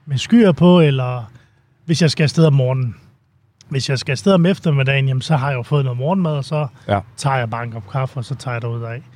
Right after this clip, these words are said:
Speaker 1: Og så har jeg altid enten en, en, en gel eller en, en proteinbar eller en myslibar bag i,
Speaker 2: Okay.
Speaker 1: hvis det bliver en lang tur.
Speaker 2: Ja.
Speaker 1: Ja.
Speaker 2: Men aftenmad, aftensmaden, det er vel det, I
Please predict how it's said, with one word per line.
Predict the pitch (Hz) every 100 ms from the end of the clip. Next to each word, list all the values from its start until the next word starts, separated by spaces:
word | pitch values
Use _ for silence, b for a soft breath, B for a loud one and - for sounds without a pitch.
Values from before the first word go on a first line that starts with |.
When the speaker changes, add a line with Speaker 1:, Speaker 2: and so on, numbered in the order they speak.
| b b
Speaker 1:
Og | 135
så | 147
har | 135
jeg | 135
altid | 143 139 143 139
enten | 139 143 139
en, | 127 127
en, | 131 123 123 b b -
en | 131
gel | 170 165 135
eller | 127 127 123
en, | 123 123
en | 131 160 135 143 139 -
proteinbar | 143 160 147 131 131
eller | 127
en | 127
myslibar | 135 - 123 123 120
bag | 131 120
i, | 117 - _ _ _ 104
Speaker 2:
Okay. | 101 92
Speaker 1:
hvis | 156 135
det | 139
bliver | 131
en | 120
lang | 113 104
tur. | - 113 - 104
Speaker 2:
Ja. | 98 - _ _
Speaker 1:
Ja. | 120 - _ -
Speaker 2:
Men | 92
aftenmad, | 110 135 101 101 101 -
aftensmaden, | 127 - 101 101 95
det | 90
er | 113
vel | 117
det, | 101 98
I | 87